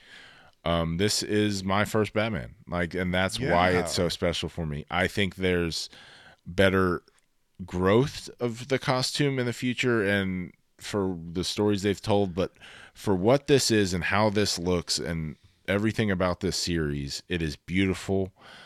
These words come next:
Speaker 1: The black with the blue accents is a
Speaker 2: Home
Speaker 1: thing
Speaker 2: run.
Speaker 1: of perfection beauty.
Speaker 2: Home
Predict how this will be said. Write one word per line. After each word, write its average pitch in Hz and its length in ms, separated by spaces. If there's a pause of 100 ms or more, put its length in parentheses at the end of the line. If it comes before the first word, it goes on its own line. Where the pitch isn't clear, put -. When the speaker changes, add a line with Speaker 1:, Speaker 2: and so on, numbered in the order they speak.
(200)
Speaker 1:
The 87 180
black 92 520
with 90 360
the 87 180
blue 87 360
accents 127 880 (360)
is 90 600 (200)
a 95 240 (480)
Speaker 2:
Home 185 180
Speaker 1:
thing 131 140
Speaker 2:
run. 85 100
Speaker 1:
of 64 180
perfection 104 760
beauty. 80 360
Speaker 2:
Home 147 420